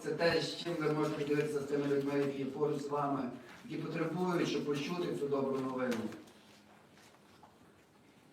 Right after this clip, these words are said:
І це є те, в чому ми, ми маємо призначення.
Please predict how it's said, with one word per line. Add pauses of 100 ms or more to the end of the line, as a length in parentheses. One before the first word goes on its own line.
(1400)
І
це
є
те, (560)
в
чому
ми,
ми
маємо
призначення.